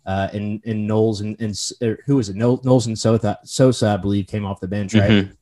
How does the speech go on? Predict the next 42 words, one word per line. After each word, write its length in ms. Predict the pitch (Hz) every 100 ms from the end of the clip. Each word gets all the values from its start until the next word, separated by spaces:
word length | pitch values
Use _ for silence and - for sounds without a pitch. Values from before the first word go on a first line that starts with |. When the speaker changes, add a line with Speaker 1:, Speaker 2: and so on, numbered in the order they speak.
| _
Speaker 1:
That 100 | 101
Speaker 2:
Mm-hmm. 80 | 104
Speaker 1:
year. 280 | 95 - - _ _ _
So, 320 | - 143 139
so 200 | - 143
when 120 | 135 143
you 120 | 151
look 160 | 165
at, 140 | 151 117 - 120
when 160 | 131
you 80 | 139
look 160 | 139 135
at 80 | 120
a, 200 | 113 120
a 40 |
lineup 420 | 117 120 117 113
like 180 | 117 107
that, 220 | 113 104
where, 200 | 110 117 95
like 320 | 101 117 123
you 100 | 120
said, 380 | 101 127 107 92 _ _ -
there's 160 | 120
a 40 | 135
lot 120 | 147
of 60 |
versatility. 520 | 135 117 113 127 127 123
I 40 |
don't 100 | 135
think 120 | 139
it 60 | 120
matters 340 | 117 113 104
who 80 | 101
starts. 420 | - 127 147 113
I 80 | 101
think 140 | 107
it 80 | 104
matters 320 | 98 101 95
who 120 | - 92
finishes 460 | 101 98 101 95
the 80 | 92
game. 420 | 98 120 120 107